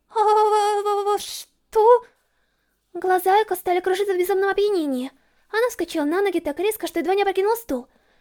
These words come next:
Потом стала ходить взад-вперед посреди комнаты с таким лицом,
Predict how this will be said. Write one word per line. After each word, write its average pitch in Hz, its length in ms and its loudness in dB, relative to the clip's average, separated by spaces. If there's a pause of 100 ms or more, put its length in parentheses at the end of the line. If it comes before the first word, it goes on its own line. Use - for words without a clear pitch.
(100)
Потом 330 300 -4
стала 320 220 0
ходить 330 260 0
взад-вперед 349 480 0
посреди 285 340 -2
комнаты 359 300 -2
с - 40 -16
таким 311 260 -4
лицом, 269 300 -4